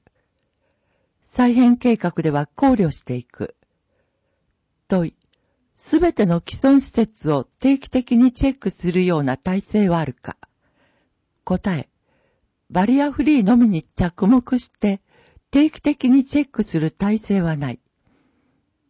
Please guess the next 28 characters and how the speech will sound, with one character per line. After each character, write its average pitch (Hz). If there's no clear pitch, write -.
問 175
い。 -
既 -
存 302
施 -
設 254
の 165
バ 165
リ 240
ア 269
フ -
リ 277
ー 269
対 240
応 143
の 131
予 156
算 269
措 277
置 -
は 147
ど 156
の 233
よ 202
う -
か。 -
答 196
え。 -